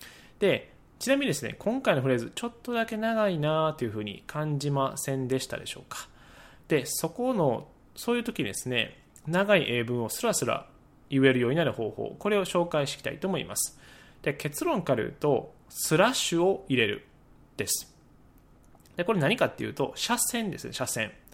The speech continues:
で、今回の場合であれば、まずですね、「I went out drinking」。「I went out drinking」。ここで区切ります。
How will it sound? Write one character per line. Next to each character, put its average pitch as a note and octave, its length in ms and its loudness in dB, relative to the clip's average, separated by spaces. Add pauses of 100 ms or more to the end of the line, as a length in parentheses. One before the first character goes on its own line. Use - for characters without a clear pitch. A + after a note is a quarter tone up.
(540)
で、 - 340 0 (220)
今 D#4+ 300 -2
回 F3+ 260 0
の A2+ 120 -2
場 C3 260 4
合 D#3 140 2
で D3+ 180 -4
あ B2+ 100 -2
れ C3 140 0
ば、 B2+ 420 4 (580)
ま F3 140 8
ず F3+ 100 0
で G#2+ 100 -2
す - 120 -4
ね、 G#2+ 220 -4 (760)
「I F#3 260 4
went F3+ 360 2
out D#3 260 2
drinking」。 F3 540 -2 (1200)
「I A#2+ 200 6
went A2+ 300 -2
out B2+ 340 0
drinking」。 F#3+ 480 -4 (640)
こ G#3+ 120 -2
こ D#4 140 0
で F#3 340 2
区 B2+ 100 2
切 A2+ 120 -4
り - 80 -8
ま - 120 -14
す。 - 220 -8